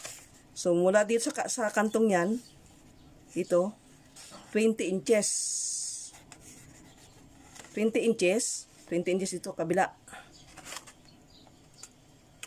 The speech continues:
So, forty lahat. So, ang gagawin mo,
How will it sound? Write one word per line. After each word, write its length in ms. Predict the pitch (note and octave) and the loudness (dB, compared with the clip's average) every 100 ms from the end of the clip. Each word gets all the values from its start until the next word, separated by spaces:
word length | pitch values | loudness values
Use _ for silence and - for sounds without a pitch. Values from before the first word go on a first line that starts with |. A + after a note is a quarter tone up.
| - | -14
So, 160 | - D#3 | -8 0
forty 320 | F3+ F3 F3+ | 0 2 0
lahat. 320 | F#3 E3 D#3 - - - - | 2 0 -2 -10 -20 -20 -20
So, 220 | - D3+ | -12 -4
ang 100 | D#3+ | 2
gagawin 400 | F3+ F#3+ A3 G3 | 4 4 4 4
mo, 320 | E3+ D#3+ E3+ | 4 4 0